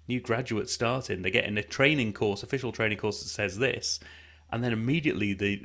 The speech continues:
the organisation's having to go, "Well, you know that bit that you heard there, forget that because that's it." And it doesn't take a lot. That's, the whole course could have remained the same apart from that one little bit if they just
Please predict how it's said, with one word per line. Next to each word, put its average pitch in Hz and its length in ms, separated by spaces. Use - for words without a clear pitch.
the 110 120
organisation's 104 720
having 101 160
to 92 60
go, 104 140
"Well, 113 240
you 117 100
know 143 140
that 139 240
bit - 180
that 98 80
you 98 140
heard 101 260
there, 101 360
forget 120 340
that 101 220
because 104 200
that's 113 240
it." 113 80
And 123 280
it 131 160
doesn't 175 260
take 143 260
a 107 60
lot. 123 560
That's, - 360
the 123 300
whole 165 180
course - 340
could 123 120
have 107 100
remained 107 440
the 98 40
same 127 240
apart 107 300
from 107 80
that 98 140
one 113 280
little 98 240
bit 117 320
if 95 100
they 107 80
just 117 300